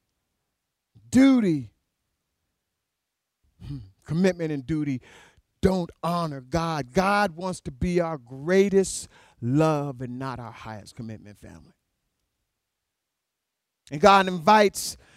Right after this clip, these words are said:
me to find and receive everything in him. Luke chapter twelve, verse thirty-four, we find Jesus saying this to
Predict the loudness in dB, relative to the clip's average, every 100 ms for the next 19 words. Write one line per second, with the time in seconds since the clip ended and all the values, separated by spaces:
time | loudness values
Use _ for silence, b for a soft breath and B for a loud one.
0 | b 2 2 2 -4 -4 0 2 2 0
1 | 0 -8 -4 -2 0 0 -2 -4 -10 b
2 | b 2 2 2 -8 -2 -2 0 -6 -10
3 | -10 -8 -6 -6 -6 -14 _ _ _ _
4 | _ _ _ _ _ _ _ _ _ _
5 | _ _ _ _ -4 -4 -2 -2 -2 -6
6 | -8 -4 -4 -2 -6 -6 -8 -6 -8 -4
7 | -4 -4 b b -6 -2 -2 -4 -6 -4
8 | -6 -10 -16 b -14 -2 0 0 -2 -2
9 | -2 -6